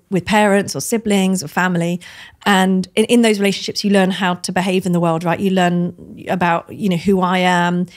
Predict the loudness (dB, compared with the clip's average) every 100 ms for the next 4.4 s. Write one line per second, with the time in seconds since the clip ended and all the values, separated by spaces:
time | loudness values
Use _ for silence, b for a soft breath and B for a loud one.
0 | B B -8 0 0 0 -6 -4 -6 -2
1 | -4 -2 -2 -4 0 0 2 0 -2 B
2 | B _ -2 -2 -2 -2 -2 -4 -10 -6
3 | -4 -4 -2 -2 -4 0 0 0 -4 -4
4 | 0 2 2 0